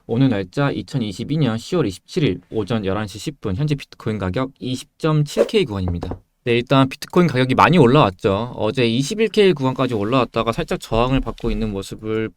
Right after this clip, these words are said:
보고 있습니다. 제가 어제 제가 운영하고 있는 텔레그램방에 말씀드렸지만, 보시다시피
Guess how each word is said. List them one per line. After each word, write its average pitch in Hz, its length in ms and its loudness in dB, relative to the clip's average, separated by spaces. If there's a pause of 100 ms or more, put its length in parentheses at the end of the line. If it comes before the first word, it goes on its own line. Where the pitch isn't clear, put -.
(140)
보고 143 200 2
있습니다. 95 340 -4
제가 113 220 -2
어제 113 440 2
제가 127 160 0
운영하고 160 400 4
있는 120 160 2
텔레그램방에 185 560 2
말씀드렸지만, 107 840 -4
보시다시피 104 680 -8